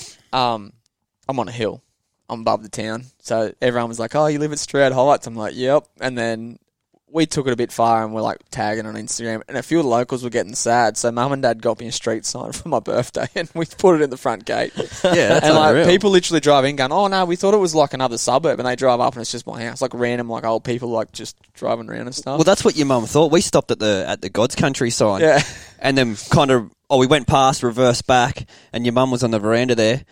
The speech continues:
Speaker 2: And then we drove up and sh-, she walked out and she goes, "Are y-, are yous all right? Are yous lost?"
Speaker 1: Yeah, yeah. <laughs> Yeah.
Speaker 2: <laughs> No,
Speaker 1: So
Speaker 2: no, no, we're just waiting for Josh.
Speaker 1: Yeah, well, McNulty, my six H D film guy, um, we were always hashtagging God's Country and, like, blah, blah. And a lot of people do now.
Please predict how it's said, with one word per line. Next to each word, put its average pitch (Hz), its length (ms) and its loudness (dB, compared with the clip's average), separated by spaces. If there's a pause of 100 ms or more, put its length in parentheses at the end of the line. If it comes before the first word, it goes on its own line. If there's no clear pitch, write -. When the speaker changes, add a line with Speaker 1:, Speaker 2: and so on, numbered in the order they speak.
(160)
Speaker 2:
And 117 100 -6
then 117 100 0
we 117 80 0
drove 123 300 6
up 127 220 2
and 110 180 -2
sh-, - 200 -8
she - 160 -4
walked 123 220 2
out 123 40 0
and 120 80 -8
she 127 60 -8
goes, 117 240 -6 (540)
"Are 127 100 -6
y-, 135 180 -8
are 135 60 0
yous 156 140 0
all 117 80 2
right? 131 100 4
Are 208 40 -2
yous 110 200 -4
lost?" 135 400 2
Speaker 1:
Yeah, 156 140 0
yeah. 151 180 6 (440)
<laughs> - 0 -
Yeah. 147 280 2 (140)
Speaker 2:
<laughs> 415 280 2 (120)
No, 156 140 4
Speaker 1:
So 165 120 6
Speaker 2:
no, 143 60 4
no, 123 160 4
we're 131 80 4
just 143 200 0
waiting 135 240 2
for 127 100 2
Josh. 107 420 0 (140)
Speaker 1:
Yeah, 151 200 6
well, 151 140 8
McNulty, 156 600 2
my 131 300 0 (100)
six - 260 -4
H 131 160 2
D 123 160 -2
film 123 300 -8
guy, 117 340 0 (140)
um, 131 320 -6
we 147 100 4
were 143 160 6
always 123 260 2
hashtagging 120 540 -4
God's 110 220 -4
Country 117 400 -10
and, 110 100 -12
like, 101 180 -14
blah, 110 220 -2
blah. 98 280 -4
And 127 120 -6
a 127 60 -2
lot 135 200 4
of 135 80 0
people 127 280 0
do 120 180 0
now. 120 300 -4